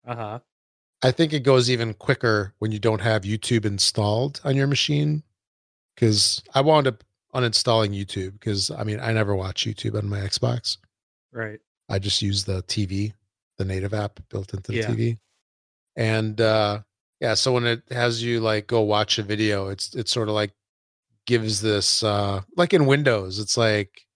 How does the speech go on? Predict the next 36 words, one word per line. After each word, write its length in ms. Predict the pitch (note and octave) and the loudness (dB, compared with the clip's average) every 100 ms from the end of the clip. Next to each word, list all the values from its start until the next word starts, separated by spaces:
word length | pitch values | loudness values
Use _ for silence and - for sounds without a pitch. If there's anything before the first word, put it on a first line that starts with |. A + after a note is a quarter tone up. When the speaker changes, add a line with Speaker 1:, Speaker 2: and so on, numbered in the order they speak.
| - | -4
Speaker 2:
"What 180 | B2 D#3 | 0 0
app 260 | C3 - - | 0 -4 -4
do 80 | |
you 100 | G#2+ | 0
wanna 260 | G2+ G2+ G2 | 0 0 -4
use 360 | F#2 F#2+ F#2+ - | -8 -10 -8 -8
for 160 | G2+ | -8
this?" 340 | G#2 G#2 - - _ _ _ _ _ - | -10 -4 -4 -4 _ _ _ _ _ 0
You 60 | F#3 | 2
know, 200 | G#3 A3+ | 4 2
Speaker 1:
<laughs> 60 | - | -2
Speaker 2:
it, 100 | - _ _ _ _ _ _ - | -14 _ _ _ _ _ _ 0
it, 60 | B2+ | 4
like, 180 | B2+ B2+ | 4 4
wants 200 | A#2 - | 2 2
to 20 | C3+ | 0
take 140 | A2+ | 0
you 60 | B2 | -2
to 120 | - | -2
the 100 | A2+ | -2
store, 500 | - - A2+ A2 B2 | 0 2 4 6 4
and 80 | B2 | 4
you're 120 | A#2 | 2
like, 180 | A#2 A2 - | 0 -2 -6
"Back." 520 | A2 A#2+ D3 - - - | -4 -2 -4 -8 -10 -6
<laughs> 60 | - D3+ - - _ _ _ - | 0 0 -2 -16 _ _ _ -4
And 120 | A#2+ | 0
then 160 | A#2+ G#2+ | 0 6
boom, 260 | F3+ D#3 | 6 6
it's 160 | A2+ B2 | 2 0
done. 480 | C#3 D3 A#2 G#2 - _ _ _ - C3+ | 2 2 0 -6 -14 _ _ _ -2 4
Oh, 80 | |
I 120 | F3 B3+ | 6 6
see 240 | G#3+ C#3+ | 4 -2
Speaker 1:
Nice. 120 | E3+ | -4
Speaker 2:
it. 100 | A2+ | -6